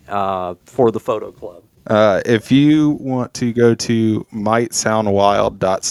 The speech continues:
Speaker 2: co, uh, there will be a, uh, a little bit of a, uh, link or a form to fill out,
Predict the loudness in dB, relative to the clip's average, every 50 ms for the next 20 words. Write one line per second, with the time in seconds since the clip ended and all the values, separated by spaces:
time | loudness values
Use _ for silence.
0 | -6 -4 -4 -2 -2 0 0 0 0 -2 -4 -8 -10 _ -20 -20 -20 -20 -20 -20
1 | -16 -8 -4 -2 -2 0 -2 0 0 2 2 4 4 4 2 0 0 -2 -4 -4
2 | -4 -4 -4 -2 -2 0 0 -2 -2 -4 -6 -6 -4 -2 -2 -2 -2 -4 -6 -8
3 | -10 -14 _ _ _ _ _ _ -2 0 0 2 2 2 2 2 2 2 2 2
4 | 0 0 0 -2 -4 -6 -8 -10 -10 -12 -12 -12 -10 -12 -14 -14 -18 -20 _ _
5 | _ _ _ _ _ -2 2 2 2 2 2 0 -4 -8 -10 -6 -2 0 0 0
6 | 0 -2 -4 -6 -2 0 2 2 2 2 0 -2 -4 -8 -8 -6 -6 -4 -4 -4
7 | -6 -6 -8 -12 -18 -20 -6 0 2 2 4 4 4 2 0 0 -4 -8